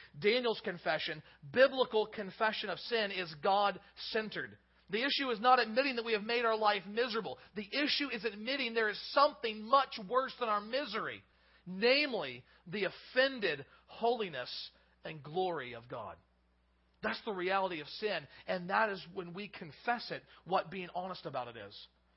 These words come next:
It's not just, "Well, I goofed." It's not just, you know,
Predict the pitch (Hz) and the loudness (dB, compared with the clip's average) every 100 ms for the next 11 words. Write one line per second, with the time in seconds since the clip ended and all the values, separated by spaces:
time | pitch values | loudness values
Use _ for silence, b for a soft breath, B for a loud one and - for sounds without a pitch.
0 | _ 196 - 226 202 190 196 185 190 196 | _ -8 2 4 4 0 0 0 0 -2
1 | 160 165 - - b b b _ 170 196 | -4 -6 -14 -20 b b b _ -4 0
2 | 185 196 190 208 180 156 | 2 0 -2 -4 0 0